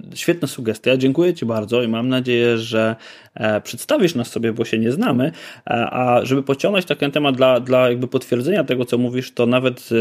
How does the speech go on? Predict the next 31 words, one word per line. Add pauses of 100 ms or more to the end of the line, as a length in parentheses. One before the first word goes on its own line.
(120)
e,
nawet
jestem
w
trakcie
tworzenia
dla
jednego
z
klientów
kursu (120)
online, (480)
który
jest
w
stu
procentach
właśnie
oparty
o, (100)
o
grafiki,
o
taki
grafik
recording
i
o
grafiki,
takie
interakcje